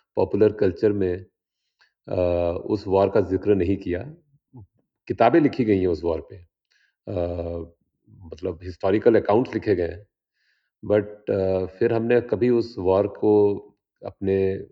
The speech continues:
इधर मेनस्ट्रीम सिनेमा या किसी तरीके का लिटरेचर या किसी में हमने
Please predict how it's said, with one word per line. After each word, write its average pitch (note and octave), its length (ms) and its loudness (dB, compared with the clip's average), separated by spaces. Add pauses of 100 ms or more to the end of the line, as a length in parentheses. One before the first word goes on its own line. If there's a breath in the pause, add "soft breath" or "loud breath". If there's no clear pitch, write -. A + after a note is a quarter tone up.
(180)
इधर G2 300 -2
मेनस्ट्रीम F#2+ 520 -2
सिनेमा F#2+ 600 -4
या F2+ 260 -2
किसी G2+ 360 -8
तरीके F#2 460 -2
का F2 600 -4
लिटरेचर F#2 680 -4
या F2+ 100 -4
किसी F2+ 280 -10
में G2 140 -2
हमने F2+ 380 -6